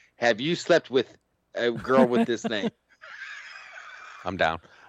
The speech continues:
Speaker 3: Um,
Speaker 2: Oh my God, we totally could too.
Speaker 1: Mm-hmm.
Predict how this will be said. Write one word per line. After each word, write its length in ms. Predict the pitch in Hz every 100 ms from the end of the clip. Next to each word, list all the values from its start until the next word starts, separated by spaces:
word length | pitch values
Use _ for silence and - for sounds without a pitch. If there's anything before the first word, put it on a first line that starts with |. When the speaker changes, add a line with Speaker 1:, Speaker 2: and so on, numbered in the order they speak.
| _
Speaker 3:
Um, 420 | 95 110 104 98
Speaker 2:
Oh 60 | 190
my 100 | 180
God, 180 | 180 175
we 80 | 170
totally 320 | 180 170 156
could 340 | - 170 151
too. 360 | - 160 143 127 _ _ _ _ _ _
Speaker 1:
Mm-hmm. 280 | 127 120